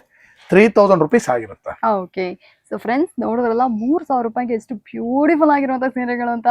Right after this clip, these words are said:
Speaker 2: ಯಾರಿಗಾದ್ರೂ ಬೇಕು ಅಂದ್ರೆ ಬನ್ನಿ ನೋಡಿ ಖರೀದಿ.
Speaker 1: ನೆಕ್ಸ್ಟ್ ನಾನ್ ನಿಮ್ಗೊಂದು ಟರ್ನಿಂಗ್ ಬಾರ್ಡರ್ with ಬಾಡಿನಲ್ಲಿ ಲೈನ್ಸ್ ಬರುತ್ತೆ, with ಬುಟ್ಟಾನು ಕೂಡ ಬರುತ್ತೆ.
Speaker 2: ಹ್ಮ್.
Speaker 1: ಇದ್ರ ಬೆಲೆ ಬಂದು ನಿಮ್ಗೆ ಮೂರ್ ಸಾವಿರದ ಮುನ್ನೂರು ರೂಪಾಯಿ ಮೇಡಮ್.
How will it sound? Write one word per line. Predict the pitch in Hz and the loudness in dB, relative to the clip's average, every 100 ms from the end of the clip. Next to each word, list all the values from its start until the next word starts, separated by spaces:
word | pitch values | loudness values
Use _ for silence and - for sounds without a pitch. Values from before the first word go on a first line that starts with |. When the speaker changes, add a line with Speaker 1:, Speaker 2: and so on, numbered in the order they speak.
| 262 | 4
Speaker 2:
ಯಾರಿಗಾದ್ರೂ | 320 240 233 226 | 6 6 6 4
ಬೇಕು | 220 220 226 | 2 0 0
ಅಂದ್ರೆ | 220 233 | -4 -2
ಬನ್ನಿ | 254 247 339 392 | -2 0 0 0
ನೋಡಿ | 269 214 190 | -2 -2 -6
ಖರೀದಿ. | - 190 180 190 175 190 | -8 -12 -12 -16 -12 -4
Speaker 1:
ನೆಕ್ಸ್ಟ್ | 185 214 - 262 | 0 0 4 6
ನಾನ್ | 208 226 | 8 8
ನಿಮ್ಗೊಂದು | 233 220 214 196 | 8 6 6 6
ಟರ್ನಿಂಗ್ | - 196 247 285 | 8 8 8 8
ಬಾರ್ಡರ್ | 247 233 269 | 10 10 10
with | 226 226 - 233 | 6 4 6 6
ಬಾಡಿನಲ್ಲಿ | 147 196 240 240 240 190 | 8 8 8 6 6 6
ಲೈನ್ಸ್ | 165 240 208 | 6 4 4
ಬರುತ್ತೆ, | 214 208 247 | 4 6 6
with | 196 233 185 | 4 0 0
ಬುಟ್ಟಾನು | 175 - 226 | 2 4 4
ಕೂಡ | 214 208 | 4 4
ಬರುತ್ತೆ. | 185 180 - 147 | 6 4 6 6
Speaker 2:
ಹ್ಮ್. | - _ 233 202 226 - - | 4 _ -12 -10 -8 -8 -2
Speaker 1:
ಇದ್ರ | 143 190 | 4 6
ಬೆಲೆ | 208 208 | 8 6
ಬಂದು | 208 208 | 6 6
ನಿಮ್ಗೆ | 190 | 6
ಮೂರ್ | 180 170 226 202 | 6 6 6 6
ಸಾವಿರದ | 226 220 214 | 8 8 8
ಮುನ್ನೂರು | 226 196 226 262 | 6 6 4 6
ರೂಪಾಯಿ | 254 226 196 | 8 8 6
ಮೇಡಮ್. | 151 | 6